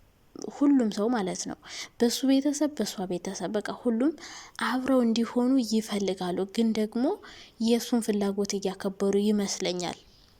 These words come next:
እነዚህ ልጆች ደግሞ አሁን አብረው የማይሆኑበት የራሳቸው ምክንያት አላቸው ብዬ አስባለሁ። ብሩክ እንደምታውቁት ፍራቻ ነገር ይመስለኛል ያለው እንጂ ሀይሚን ስለማይፈልጋት ነው ብዬ እኔ አላስብም በነገራችን ላይ። እና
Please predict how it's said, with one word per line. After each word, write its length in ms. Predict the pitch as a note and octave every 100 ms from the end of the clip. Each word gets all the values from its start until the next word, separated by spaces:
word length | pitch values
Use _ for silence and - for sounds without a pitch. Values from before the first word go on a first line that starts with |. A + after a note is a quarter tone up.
| -
እነዚህ 340 | A#3+ A#3+ A3+ A3+
ልጆች 280 | A3 A3 -
ደግሞ 240 | G#3+ A3 A3+
አሁን 220 | A3 D4+ - - - - -
አብረው 340 | A3 A3 A#3+ A#3
የማይሆኑበት 880 | A3 G#3 G3+ G#3 G3+ G3+ G3 B3 A#3
የራሳቸው 540 | G3 G3 F#3+ G3 F#3+
ምክንያት 360 | G3 G3 F#3+ F#3+
አላቸው 420 | G3 F#3+ F#3 -
ብዬ 180 | E3 G3
አስባለሁ። 540 | F#3 - G3 F#3 G3+ G#3
ብሩክ 360 | - B3 D4 D4+ - - - - -
እንደምታውቁት 800 | G#3+ A3 A3 G#3+ G#3+ G#3+ - - - _ -
ፍራቻ 500 | - A3 G#3+ - G#3
ነገር 260 | G3 G3 G3
ይመስለኛል 600 | G3+ G3 - F#3+ F#3+ F#3+
ያለው 200 | G3+ G#3
እንጂ 160 | A3+ A#3
ሀይሚን 340 | C4+ B3+ C4 C#4
ስለማይፈልጋት 880 | B3+ A#3 A#3+ B3+ - B3+ B3+ C4+ C#4
ነው 120 | C4+ B3
ብዬ 220 | A#3 C4
እኔ 120 | D4+ F#4
አላስብም 520 | F4+ G3 - G3 F#3
በነገራችን 760 | G3 F#3+ F#3 F#3+ F3+ F#3 - G3
ላይ። 120 | F#3+
እና 140 | G3+